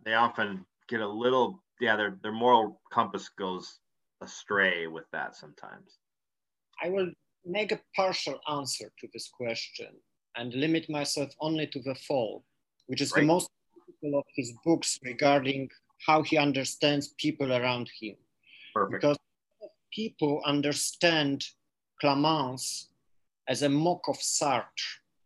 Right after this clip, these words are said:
Speaker 1: Mm-hmm.
Speaker 2: a, a judgment on, on Sartre, like an
Speaker 1: Mm-hmm.
Speaker 2: acid reply to Sartre's philosophy.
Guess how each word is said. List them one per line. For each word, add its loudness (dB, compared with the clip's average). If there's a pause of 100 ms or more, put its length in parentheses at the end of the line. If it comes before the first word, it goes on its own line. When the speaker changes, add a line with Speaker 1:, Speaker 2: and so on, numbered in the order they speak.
Speaker 1:
Mm-hmm. -10
Speaker 2:
a, -12
a -6
judgment 0
on, -6
on -10
Sartre, -2
like -8
an -6
Speaker 1:
Mm-hmm. -4
Speaker 2:
acid -4 (380)
reply -4
to -20
Sartre's -4
philosophy. -6